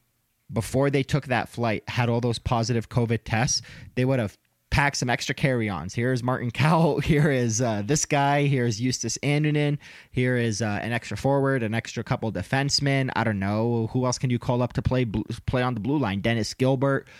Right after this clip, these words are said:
Let's call up all these guys. Let's bring them to Nashville to play. The reason why the Avalanche were given the choice is because they had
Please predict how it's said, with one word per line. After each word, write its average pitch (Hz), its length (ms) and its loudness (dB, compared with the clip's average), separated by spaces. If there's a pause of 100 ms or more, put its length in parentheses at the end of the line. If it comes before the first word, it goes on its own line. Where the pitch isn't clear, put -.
(140)
Let's 120 160 -4
call 143 180 2
up 131 140 0
all 131 100 2
these 131 160 -2
guys. 123 260 0
Let's 113 120 -6
bring 117 160 -4
them 113 100 -2
to 113 60 0
Nashville 107 360 -2
to 92 100 -6
play. - 360 -6 (880)
The 123 120 2
reason 143 300 4
why 139 160 4
the 123 120 2
Avalanche 120 420 0
were 120 80 0
given 110 240 0
the 107 80 0
choice 107 320 -2
is 95 100 -4
because 95 480 -4 (100)
they 104 180 -2
had 95 440 -2